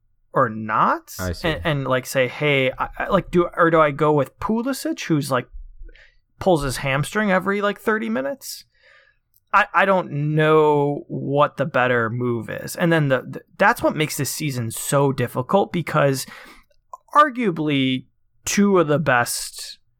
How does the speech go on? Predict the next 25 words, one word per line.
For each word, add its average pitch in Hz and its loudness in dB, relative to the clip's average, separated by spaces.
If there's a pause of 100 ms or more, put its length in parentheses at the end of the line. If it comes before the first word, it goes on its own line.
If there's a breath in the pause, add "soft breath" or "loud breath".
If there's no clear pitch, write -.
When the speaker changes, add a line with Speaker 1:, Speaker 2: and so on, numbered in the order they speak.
(320)
Speaker 1:
I, 151 -2
I 185 2
guess 180 2
we'll, 156 0
we'll 165 2
just, 160 0 (160)
we'll, 160 -8 (120)
we'll 165 -2
say 135 -4
it - -12
simply. 107 -12 (440 soft breath)
Two 247 4
of 262 4
the 247 6
top - -2
four 139 -2
teams 135 -6 (140)
don't 131 0
play 107 -4
the 104 -10
game, 107 -10 (100)
first - -4
game 110 -8
week. - -14
So 147 2